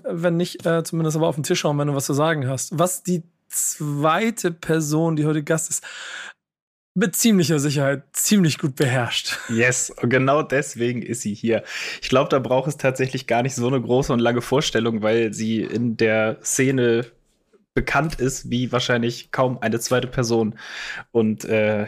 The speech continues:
Speaker 2: ja, auch überall und nirgendwo ihre Finger im Spiel hat. Marina Busunashvili, schön, dass du bei uns bist.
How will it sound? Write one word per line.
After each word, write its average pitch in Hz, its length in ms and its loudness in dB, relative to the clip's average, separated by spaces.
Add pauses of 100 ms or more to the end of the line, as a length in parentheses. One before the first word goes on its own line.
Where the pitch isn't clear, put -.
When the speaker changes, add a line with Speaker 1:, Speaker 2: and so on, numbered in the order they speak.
Speaker 2:
ja, 117 400 0
auch 113 340 -2
überall 120 400 2
und 110 120 4
nirgendwo 120 320 2
ihre 113 200 0
Finger 117 280 0
im 101 80 -8
Spiel 101 320 -4
hat. - 180 -6
Marina 123 540 0
Busunashvili, 110 840 -2
schön, 139 280 2
dass 107 140 0
du 107 100 -2
bei 101 80 0
uns - 180 -4
bist. - 280 -8